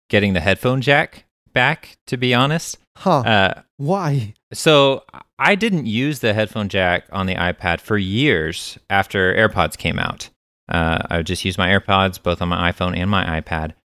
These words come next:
Speaker 1: But now that I'm editing podcasts on my iPad, uh, I use headphones with a standard three point five millimeter connection. And so I have to use a dongle to connect that to my iPad's U S B C port.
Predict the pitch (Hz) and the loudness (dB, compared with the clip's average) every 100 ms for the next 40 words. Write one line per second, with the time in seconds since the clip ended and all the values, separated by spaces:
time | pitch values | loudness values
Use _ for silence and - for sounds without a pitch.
0 | _ _ _ - 110 107 131 147 131 123 | _ _ _ -4 0 2 2 2 0 0
1 | 107 107 104 - - 139 147 - 104 85 | 0 0 -2 -4 -2 0 0 -2 -2 -2
2 | - 95 87 82 82 80 78 - 78 78 | -4 -4 -2 0 0 -2 -4 -4 -4 -4
3 | 85 - _ _ _ 90 87 87 104 120 | -8 -12 _ _ _ -4 -2 0 2 2
4 | 120 143 123 120 107 110 101 95 95 92 | 2 0 2 2 2 0 -2 -2 -2 -6
5 | - 98 92 92 90 87 _ _ _ - | -2 0 2 2 0 -2 _ _ _ -4
6 | 95 98 87 92 90 90 87 85 85 - | -2 -2 -2 0 2 2 2 2 0 -2
7 | 87 92 - 87 85 - _ _ _ _ | -2 -2 -2 -6 -8 -12 _ _ _ _
8 | - 95 - 95 90 90 87 90 - - | -6 -4 0 2 4 2 2 -2 -4 -4
9 | 92 95 95 90 85 95 95 87 82 85 | -4 -2 -2 -2 0 2 2 2 -2 -4
10 | - 87 87 80 - 82 82 - - 80 | -6 -6 -4 -4 -4 -4 -6 -6 -4 -2
11 | 82 82 85 82 87 78 85 80 - 80 | 0 0 0 0 -2 -2 -4 -4 -6 -8
12 | - 85 80 82 80 - | -2 -2 -2 -2 -2 -4